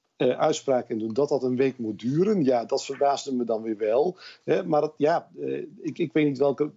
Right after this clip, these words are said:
welke beweegredenen daarvoor precies zijn geweest. En dat heeft die rechter ook niet gezegd, waarom dat, dat een week moet duren.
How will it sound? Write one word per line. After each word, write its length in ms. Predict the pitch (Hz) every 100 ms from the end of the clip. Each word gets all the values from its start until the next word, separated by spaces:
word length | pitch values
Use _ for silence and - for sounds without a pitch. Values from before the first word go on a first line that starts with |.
| _ _ _ _
welke 420 | - 139 139 139
beweegredenen 800 | 123 120 151 151 139 139 127 127
daarvoor 360 | 117 139 151 135
precies 360 | 123 - 131 -
zijn 180 | 123
geweest. 400 | 113 110 117 147
En 60 | 160
dat 100 | 151
heeft 160 | 135 117
die 100 | 120
rechter 260 | 127 -
ook 80 | 113
niet 160 | 139 -
gezegd, 280 | 104 139
waarom 200 | - 127
dat, 120 | 123 113
dat 100 | 113
een 80 |
week 220 | 113 120 113
moet 180 | 107
duren. 420 | 98 110 123 165